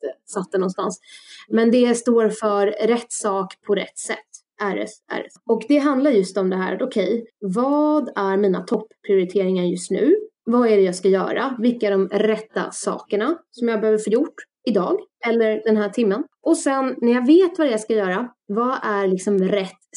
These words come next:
sätt att göra det på? Ska jag göra det själv? Ska jag ta in en expert? Ska jag kanske inte alls göra det? <laughs> Eller liksom, vad är, vad är rätt väg att gå?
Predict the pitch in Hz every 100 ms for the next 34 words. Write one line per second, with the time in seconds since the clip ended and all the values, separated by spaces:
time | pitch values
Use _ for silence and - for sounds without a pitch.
0 | - 349 339 _ - - _ 214 254 233
1 | 320 339 214 - _ - - 180 180 -
2 | - 185 - 185 302 440 - _ - 226
3 | 196 196 202 196 180 180 - - 302 427
4 | - - - _ - - 208 202 226 190
5 | 202 - - 196 381 - 359 349 330 339
6 | 453 - - 320 277 - - 415 277 269
7 | 262 247 247 247 233 220 240 240 233 226
8 | 214 214 - - 262 254 220 214 - 202
9 | 190 214 262 226